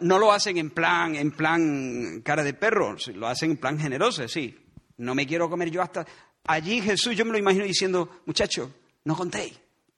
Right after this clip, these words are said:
lo que quieran, lo que quieran, hay más, hay más, lo que quieran, hasta que se sacien".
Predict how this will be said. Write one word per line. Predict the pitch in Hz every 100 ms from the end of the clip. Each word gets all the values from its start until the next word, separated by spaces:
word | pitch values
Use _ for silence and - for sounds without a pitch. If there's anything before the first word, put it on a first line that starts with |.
| _ -
lo | 123
que | 135
quieran, | 220 214 120 113
lo | 156
que | 170
quieran, | 165 247 196 180
hay | 247
más, | 254 127 - - - _ _ _
hay | 226 254
más, | 202 156
lo | 175
que | 180
quieran, | 190 262 214 139 120
hasta | 185 190 185
que | 175
se | 170 175
sacien". | - 285 226 214 131 110